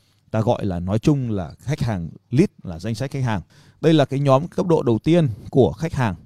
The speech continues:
ta gọi chung là khách hàng tiềm năng. À, bằng rất là nhiều những cái nỗ lực, bằng rất là nhiều những cái sự chăm sóc đặc biệt của đội sale cũng như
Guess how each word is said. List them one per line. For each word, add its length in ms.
ta 120
gọi 280
chung 280
là 260
khách 240
hàng 220
tiềm 240
năng. 140
À, 360
bằng 460
rất 140
là 160
nhiều 280
những 160
cái 100
nỗ 200
lực, 180
bằng 260
rất 160
là 120
nhiều 460
những 260
cái 160
sự 200
chăm 200
sóc 260
đặc 180
biệt 180
của 280
đội 280
sale 520
cũng 240
như 360